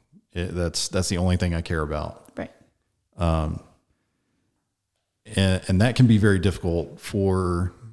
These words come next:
Speaker 1: Kinsey because it, it goes from being a minor, you know, kind of, "Well, this is really annoying," to me all out, you know, like, "I don't understand it. I,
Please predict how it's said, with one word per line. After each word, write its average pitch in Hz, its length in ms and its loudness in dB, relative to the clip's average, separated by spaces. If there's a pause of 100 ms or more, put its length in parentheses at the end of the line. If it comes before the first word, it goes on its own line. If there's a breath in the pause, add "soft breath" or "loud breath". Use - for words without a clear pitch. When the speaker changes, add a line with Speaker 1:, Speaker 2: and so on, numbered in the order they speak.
(160)
Speaker 1:
Kinsey 90 420 4
because 85 540 -2
it, 90 320 -4
it 85 140 -6
goes 92 300 0
from 85 500 -4 (120)
being 90 480 2
a 85 60 -4
minor, 87 640 2 (320)
you 92 100 -6
know, 85 200 0
kind 85 200 -2
of, 80 200 -6
"Well, 85 140 0
this 87 180 0
is 82 100 -2
really 82 220 0
annoying," 82 400 -2
to 82 300 -4
me 90 400 0
all 87 260 -2
out, 85 320 -2
you 87 100 -2
know, 82 200 0
like, 78 240 -4
"I 110 160 -2
don't 123 160 6
understand 120 520 2
it. 104 100 0
I, 98 200 -4